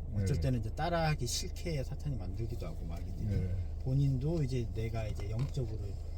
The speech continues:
Speaker 1: 영성이, 성령 충만하지 않으면 안
Speaker 2: 예.
Speaker 1: 따라할 때도 있고,
Speaker 2: 예.
Speaker 1: 듣기 싫을 때도 있고,
Speaker 2: 예.
Speaker 1: 그럴 때는 이제 제가 이제 리트머스 개념에서 이제 영적인 상태가 안 좋은 거죠.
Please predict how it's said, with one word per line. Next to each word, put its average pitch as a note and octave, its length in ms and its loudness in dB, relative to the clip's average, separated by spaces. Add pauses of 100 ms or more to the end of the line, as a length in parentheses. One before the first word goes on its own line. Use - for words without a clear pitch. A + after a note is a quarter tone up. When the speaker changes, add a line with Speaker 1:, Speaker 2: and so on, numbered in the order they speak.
(140)
Speaker 1:
영성이, A#2+ 420 2
성령 F#3 300 0
충만하지 F3 540 2
않으면 C3+ 400 2 (300)
안 B2 120 6
Speaker 2:
예. - 40 8
Speaker 1:
따라할 D#3+ 260 8
때도 A#2+ 220 2
있고, - 240 -4 (420)
Speaker 2:
예. G2 280 4
Speaker 1:
듣기 F#2 200 2
싫을 D#3 240 4
때도 A2+ 220 0
있고, - 340 -4
Speaker 2:
예. F#2 320 2
Speaker 1:
그럴 E3 200 6
때는 D#3 240 4
이제 A2 140 2
제가 A2 360 0
이제 - 160 -4
리트머스 - 560 -2
개념에서 G2+ 540 -2
이제 - 200 -4 (140)
영적인 A#2 340 0
상태가 A#2 360 -2
안 F2 140 -4
좋은 F#2+ 280 -4
거죠. D#2+ 240 -4